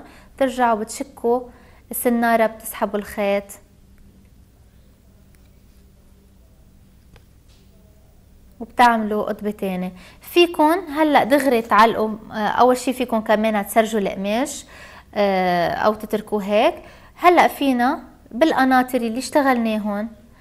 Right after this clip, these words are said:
دايمًا الخيط لميلة ورا، يعني الخيط ملت الكروشيه عطول لورا،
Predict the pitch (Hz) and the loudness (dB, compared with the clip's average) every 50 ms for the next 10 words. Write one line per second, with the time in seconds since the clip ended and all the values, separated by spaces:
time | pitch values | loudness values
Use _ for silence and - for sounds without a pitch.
0 | - - - _ - 269 269 269 254 240 240 240 - - 226 226 - - - 254 | -20 -20 -20 _ 2 4 4 4 4 2 -2 -2 -4 -6 -8 -8 -6 -4 0 0
1 | 240 254 285 277 - - - - - - 233 233 233 240 254 240 233 240 240 - | 2 2 0 -2 -4 -12 -20 -18 -8 0 2 2 2 2 2 0 -2 -6 -6 -4
2 | 226 214 202 190 190 190 185 - - - - - 208 214 214 208 202 202 202 214 | -2 0 0 0 0 -2 -4 -12 -20 -20 -10 -4 -2 0 0 0 -2 -4 -6 -6
3 | 208 - - - - - - - - - - 202 - 254 240 240 240 240 - 220 | -8 -12 -18 -20 -20 -20 -20 -20 -18 -16 -14 -6 0 2 2 2 0 -2 -2 -2
4 | 226 220 214 - 208 208 - - 226 226 226 - - 233 208 202 202 - 240 240 | -2 -2 -2 -6 -10 -10 -6 -6 -6 -6 -4 -2 0 2 2 2 0 -2 -4 -4
5 | 233 208 196 190 185 190 190 196 226 285 349 | -2 -2 -2 0 0 0 2 2 2 2 2